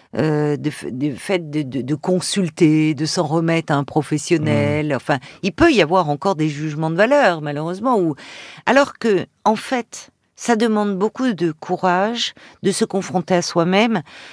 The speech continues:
Speaker 1: et puis surtout de, de revivre au fond, de, de repasser de, de,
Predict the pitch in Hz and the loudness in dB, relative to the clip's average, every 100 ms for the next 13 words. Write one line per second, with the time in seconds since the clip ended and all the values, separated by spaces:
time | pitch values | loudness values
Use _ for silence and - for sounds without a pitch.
0 | - 170 - 208 - 220 - 247 254 175 | -6 -4 -4 0 0 0 -2 -2 -2 4
1 | 180 165 - 151 196 175 190 233 175 240 | 4 4 -2 2 2 4 2 0 -2 -2
2 | 269 214 165 175 - 196 208 220 233 180 | -2 -4 -4 -4 -4 -4 -2 -2 0 0
3 | 165 160 - - - 175 139 220 202 202 | 0 0 -8 -6 0 0 2 2 4 0
4 | - 214 202 170 151 170 139 151 | 0 -4 -2 -2 0 0 2 0